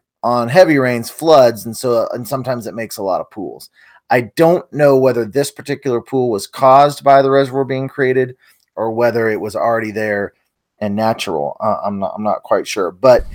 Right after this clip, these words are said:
it's surrounded by forest and hills on one side and the river on the other. And so to get into this place, there's a tiny little road that goes down. And I think that, I, I think that road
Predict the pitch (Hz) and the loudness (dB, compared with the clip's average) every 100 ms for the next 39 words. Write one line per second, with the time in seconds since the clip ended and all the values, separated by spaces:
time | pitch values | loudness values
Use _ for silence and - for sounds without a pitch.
0 | - 139 143 - 135 143 160 165 127 131 | -6 -2 -2 0 4 6 6 4 4 4
1 | - 165 151 107 107 - - _ _ _ | 2 0 2 2 -2 -10 -14 _ _ _
2 | _ - 117 110 170 165 147 139 131 131 | _ -8 -6 2 2 4 2 2 0 -2
3 | - 120 113 110 104 113 104 110 107 101 | -2 0 2 0 -4 -10 -8 -6 -6 -8
4 | 92 98 113 82 90 _ _ _ _ 104 | -12 -8 -8 -8 -14 _ _ _ _ -10
5 | - 113 107 151 170 180 131 113 - - | -4 -4 0 2 2 0 -4 -6 -6 -2
6 | 107 107 117 104 101 - - 160 170 175 | -2 -2 -4 -6 -8 -14 -2 0 0 0
7 | 143 135 113 107 104 90 80 80 _ _ | 2 4 4 2 2 0 -6 -16 _ _
8 | _ _ - 110 104 123 117 101 117 107 | _ _ -4 -4 0 2 2 0 -4 -4
9 | 98 98 - 135 127 131 - 190 226 - | -4 -8 -4 0 2 0 0 0 2 2
10 | 117 - 151 - - - 214 240 - 214 | 2 4 0 0 -6 2 2 2 0 0
11 | 208 139 113 120 127 110 | 4 4 4 2 2 2